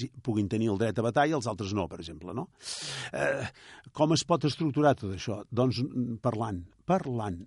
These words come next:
És a dir, no hi ha cap volta de full. Eh, es tracta de fer, eh, molt de diàleg, molt de diàleg a llarg termini, a llarg termini, i també, evidentment, fent les pertinents concessions en favor de la pau del món, que és una cosa molt sèria.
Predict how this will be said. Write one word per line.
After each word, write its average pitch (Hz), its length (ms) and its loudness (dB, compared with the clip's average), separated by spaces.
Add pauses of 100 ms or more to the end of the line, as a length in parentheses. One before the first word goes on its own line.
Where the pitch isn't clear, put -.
És 123 180 -4
a 143 60 2
dir, 135 180 2
no 165 200 4
hi 165 120 4
ha 185 140 0
cap 135 240 -2
volta 143 560 2
de 113 80 0
full. 98 300 0 (100)
Eh, 107 160 -2 (100)
es - 140 -6
tracta 156 320 2
de 120 100 2
fer, 135 220 4 (380)
eh, 113 180 -4 (160)
molt 147 380 6
de 127 100 6
diàleg, 104 360 0
molt 147 280 8
de 131 100 8
diàleg 113 460 2
a 98 160 -2
llarg 127 260 2
termini, 101 600 2 (100)
a - 80 -8
llarg 139 220 -4
termini, 107 420 0 (280)
i - 120 -10
també, 90 300 -10 (100)
evidentment, - 600 -4 (280)
fent 127 260 -2 (140)
les 120 180 -4
pertinents 117 540 0
concessions 143 760 -2 (220)
en 123 160 0
favor 135 320 0
de 180 120 0 (100)
la 139 120 2
pau 139 260 0
del 175 140 0
món, 143 260 0
que 123 120 -2
és 110 80 -2
una 143 120 -2
cosa 131 200 -2
molt - 160 -6
sèria. - 360 -8